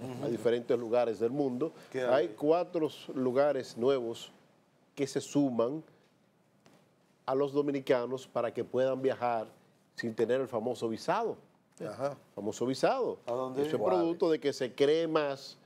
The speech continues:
Speaker 2: en la fortaleza de la economía dominicana,
Speaker 1: Ajá.
Speaker 2: de que ya el dominicano no toma un avión
Speaker 1: Para
Speaker 2: para
Speaker 1: quedarse.
Speaker 2: quedarse, como decíamos ahorita, lo de
Speaker 1: No.
Speaker 2: Nueva York.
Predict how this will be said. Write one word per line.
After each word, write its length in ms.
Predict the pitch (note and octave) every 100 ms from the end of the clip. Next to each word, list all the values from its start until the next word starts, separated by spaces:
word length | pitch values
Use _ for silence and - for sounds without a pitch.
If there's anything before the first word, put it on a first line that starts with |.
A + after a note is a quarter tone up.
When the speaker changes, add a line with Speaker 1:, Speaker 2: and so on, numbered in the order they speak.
| _ -
Speaker 2:
en 120 | E3
la 80 | C#3+
fortaleza 540 | C3+ B2 A#2 B2+ B2
de 80 | B2+
la 80 | A2+
economía 340 | A2+ G#2 A#2+
dominicana, 540 | A#2 G#2+ G#2+ G#3+ C#4 C#3 _ -
Speaker 1:
Ajá. 260 | A2 -
Speaker 2:
de 100 | C3
que 120 | B2+
ya 80 | C3
el 60 | D3
dominicano 720 | D#3+ D#3+ D#3 E3 D3+ D3+ D#3 - _ -
no 260 | A2+ A#2 D3
toma 240 | D3 D#3
un 120 | D3+ D3+
avión 480 | C#3 C#3 B2+ A#2+ A2+ - -
Speaker 1:
Para 160 | C#3+ C#3+
Speaker 2:
para 140 | A#2+
Speaker 1:
quedarse. 180 | D#3 D3
Speaker 2:
quedarse, 460 | C3+ D#3 C3+ - A#2
como 180 | B2+
decíamos 360 | C3+ B2 C#3+ D3
ahorita, 320 | C3+ D3+ C#3
lo 80 | A#2+
de 40 | A#2
Speaker 1:
No. 60 |
Speaker 2:
Nueva 160 | B2+ B2+
York. 260 | G3 F3